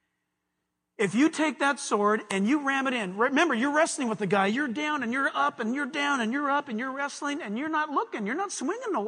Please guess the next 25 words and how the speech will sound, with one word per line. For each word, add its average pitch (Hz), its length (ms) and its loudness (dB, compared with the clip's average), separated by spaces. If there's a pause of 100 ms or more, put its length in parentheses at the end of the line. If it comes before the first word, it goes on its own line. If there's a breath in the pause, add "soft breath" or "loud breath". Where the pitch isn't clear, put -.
you're 240 120 -4
not 381 280 -4
swinging 370 360 -6
a 208 40 -2
big 254 200 -6
sword. 320 320 -10 (320 loud breath)
You're, 330 80 4
s-, - 180 -4
you've 370 180 2
got 359 160 -4
the 294 60 -6
Machaira. 269 540 -2 (240 loud breath)
You 294 100 6
take 311 260 -4
that 285 200 0
thing 302 200 -2
and 214 120 -4
you're 269 80 -6
fighting, 311 420 -6
you're 294 160 -6
fighting, 311 260 -6
all 294 100 -6
of - 20 -12
a - 20 -12
sudden, 302 220 -12